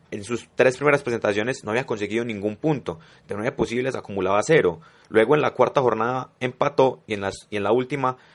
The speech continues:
había conseguido una victoria frente al Dinamo, y de esta manera pues lograba acumular cuatro puntos, pero no se veía muy viable su clasificación.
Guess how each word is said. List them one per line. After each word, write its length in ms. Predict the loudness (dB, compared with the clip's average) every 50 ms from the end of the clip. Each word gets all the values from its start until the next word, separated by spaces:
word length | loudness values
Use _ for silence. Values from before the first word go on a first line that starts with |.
| _ _
había 240 | -4 0 0 2 2
conseguido 320 | 0 -4 -2 -4 -2 0
una 100 | 0 2
victoria 420 | 0 0 0 2 2 4 4 2 0
frente 520 | -2 -4 -4 -4 -2 -2 0 0 0 -2 -6 -20 -20 -20 _
al 240 | -4 -2 -2 0 0
Dinamo, 500 | 0 0 2 0 0 0 -2 -6 -6 -10 _ _ _ _ _ _ _ _ -4
y 120 | 0 4
de 140 | 4 4 4
esta 200 | 2 0 0 0
manera 300 | 0 0 0 0 0 2
pues 160 | 2 0 2
lograba 480 | 2 0 2 2 2 2 0 -2 -4 -10
acumular 460 | -16 -12 -10 -4 -2 0 0 0 0
cuatro 320 | 0 0 2 2 2 0 0
puntos, 320 | 0 -4 -2 -2 -4 0
pero 180 | 2 0 0 2
no 140 | 0 -2 -2
se 160 | -2 -4 -4 -6 -6
veía 300 | -4 -2 0 0 0 -2
muy 260 | -2 -4 -6 -6 -6
viable 540 | -8 -4 -2 -2 -2 -2 -2 -4 -6 -6 -8 _ _ _
su 180 | _ -8 -8 -6
clasificación. 840 | -2 -2 -2 -2 -2 -6 -2 0 0 2 4 4 4 4 4 0